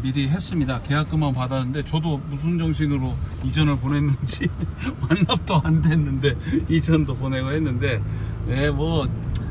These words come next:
어떤 때 뭐 믿고 하는 거죠, 뭐. 예, 그렇게 생각하고 있습니다. 조금 전에 저희가 에쿠스를 문의하신 분이 계셨는데요. 에쿠스 삼백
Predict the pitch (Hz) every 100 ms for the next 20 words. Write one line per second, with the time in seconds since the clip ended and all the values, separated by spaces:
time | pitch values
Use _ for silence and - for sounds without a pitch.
0 | - - - - - - 147 165 185 214
1 | 180 147 170 - 190 202 208 208 226 226
2 | 151 131 113 139 123 - 110 120 139 131
3 | 131 156 156 147 151 - 120 117 - 113
4 | 120 - - - - - 214 240 233 185
5 | 190 185 156 165 247 - 254 220 180 185
6 | 180 160 156 143 123 117 117 113 101 101
7 | 104 127 135 - - 165 - 165 160 156
8 | 151 147 180 175 170 165